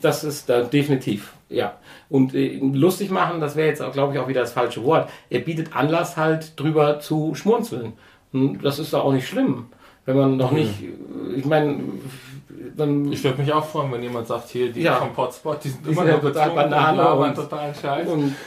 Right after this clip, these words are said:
Speaker 1: äh, schmunzeln
Speaker 2: Ja.
Speaker 1: darüber. Bringt ihn
Speaker 2: Ich
Speaker 1: zum
Speaker 2: weiß
Speaker 1: Schmunzeln,
Speaker 2: nicht,
Speaker 1: nicht
Speaker 2: ne?
Speaker 1: zum Weinen. Das wär schlimm. Aber ich weine ja auch nicht über den Garten-Podcast, sondern schmunzel da. Und wenn wir ihn dann irgendwann jetzt mal dann ins Programm nehmen, dann
Speaker 2: Machen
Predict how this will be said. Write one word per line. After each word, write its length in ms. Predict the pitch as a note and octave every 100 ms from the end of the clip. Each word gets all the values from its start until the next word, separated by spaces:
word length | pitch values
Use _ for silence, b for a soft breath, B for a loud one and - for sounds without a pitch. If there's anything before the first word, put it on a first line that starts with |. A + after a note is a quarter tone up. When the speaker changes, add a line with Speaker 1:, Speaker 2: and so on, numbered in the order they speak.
| B B
Speaker 1:
äh, 180 | C#3+ D3+
schmunzeln 440 | C#3 E3+ F#3 D3+ C3+
Speaker 2:
Ja. 80 | B2+
Speaker 1:
darüber. 300 | B2+ A#2+ B2
Bringt 220 | D#3+ F#3
ihn 60 | D#3
Speaker 2:
Ich 60 |
Speaker 1:
zum 80 | D3
Speaker 2:
weiß 60 | C#3
Speaker 1:
Schmunzeln, 260 | F3+ F#3+ D#3+
Speaker 2:
nicht, 60 |
Speaker 1:
nicht 80 | D#3
Speaker 2:
ne? 40 | -
Speaker 1:
zum 140 | C#3
Weinen. 300 | B2+ A2+ G#2
Das 160 | A2+ D3
wär 120 | C#3+
schlimm. 440 | D3 B2+ G#2+ G2+ b b b b
Aber 180 | B2+
ich 100 | C3 C3
weine 220 | A3+ D3+
ja 140 | B2
auch 100 | A#2+ A#2+
nicht 120 | A2
über 100 | A#2+
den 140 | A#2
Garten-Podcast, 720 | A#2 B2 C3+ C#3 D3 F3 F3+
sondern 180 | G3+ G#3
schmunzel 340 | G3 C4+ F#3+ C3+
da. 80 |
Und 200 | A#2+ C3+ B B B B
wenn 220 | D3+ D3+
wir 100 | F3
ihn 140 | E3 D#3+
dann 480 | D3+ D3 D3 E3
irgendwann 360 | - D#3+ D#3+ D3+
jetzt 220 | C#3+ C#3+
mal 340 | D3 C3+ C3 C3+
dann 180 | C3 C3+
ins 120 | C3+
Programm 400 | C3 - B2 C#3+
nehmen, 380 | D#3+ G3 G3+ b b b b -
dann 280 | C#3+ D#3 D#3
Speaker 2:
Machen 200 | -